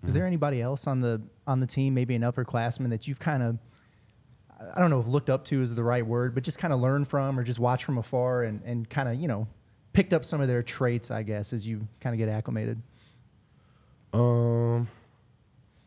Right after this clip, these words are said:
Speaker 2: I feel like, I mean, the, the other person that really, like, you know, talks to me a little bit, you know, um, coaches me,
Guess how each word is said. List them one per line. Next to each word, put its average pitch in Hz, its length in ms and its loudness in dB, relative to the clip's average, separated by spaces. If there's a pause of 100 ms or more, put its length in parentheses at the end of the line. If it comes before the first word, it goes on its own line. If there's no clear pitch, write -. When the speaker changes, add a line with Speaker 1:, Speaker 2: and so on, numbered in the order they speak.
(2500)
Speaker 2:
I 110 60 0
feel - 320 0
like, 120 260 2
I - 40 -2
mean, 110 240 2
the, - 220 0
the - 120 0
other 127 220 4
person 117 340 2
that 101 180 2
really, 101 280 2
like, 92 300 0 (640)
you 107 80 0
know, 90 280 0 (380)
talks - 340 0
to - 60 -4
me 98 80 2
a 98 60 4
little 98 180 2
bit, 95 140 2
you 95 60 2
know, 90 380 0 (680)
um, 85 420 0 (280)
coaches 98 360 0
me, 92 260 0